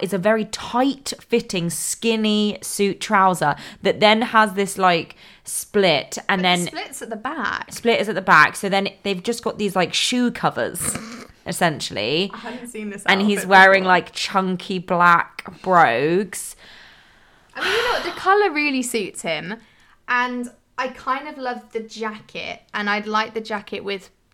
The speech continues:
Speaker 2: proper men's trousers in the same fabric.
Speaker 1: I like the jacket, but can you imagine if someone was wearing that and he's not as fit as Lucien Laviscount? Like, you,
Speaker 2: <laughs>
Speaker 1: you
Speaker 2: Lewis Capaldi. <laughs>
Speaker 1: you would, you would, everyone would slate it, and they'd be like,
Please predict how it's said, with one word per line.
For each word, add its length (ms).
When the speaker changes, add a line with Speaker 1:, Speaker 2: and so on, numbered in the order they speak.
Speaker 2:
proper 340
men's 320
trousers 320
in 100
the 80
same 220
fabric. 340
Speaker 1:
I 80
like 280
the 60
jacket, 460
but 240
can 160
you 60
imagine 300
if 60
someone 280
was 140
wearing 200
that 120
and 100
he's 180
not 140
as 100
fit 200
as 120
Lucien 380
Laviscount? 580
Like, 220
you, 200
Speaker 2:
<laughs> 120
Speaker 1:
you 240
Speaker 2:
Lewis 200
Capaldi. 640
<laughs> 120
Speaker 1:
you 180
would, 180
you 180
would, 200
everyone 460
would 100
slate 540
it, 60
and 240
they'd 180
be 80
like, 220